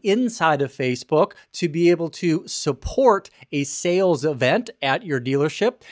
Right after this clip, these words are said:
and also expand outside of Facebook and look at other ways you can support this through the Google marketing,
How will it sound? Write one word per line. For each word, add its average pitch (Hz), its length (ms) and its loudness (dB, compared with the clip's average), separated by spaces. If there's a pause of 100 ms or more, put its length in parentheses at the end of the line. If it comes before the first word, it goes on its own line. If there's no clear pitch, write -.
(140)
and 185 160 -2
also 240 480 4
expand 202 720 -2 (160)
outside 196 580 0
of 127 160 -6
Facebook 135 680 -2 (220)
and 160 160 -4
look 214 180 2
at 190 320 0
other 233 280 2
ways 160 400 2
you 151 60 -6
can 139 140 -8
support - 640 -2
this 143 380 -2 (320)
through 175 280 4
the 151 140 0
Google 175 680 2
marketing, 139 760 0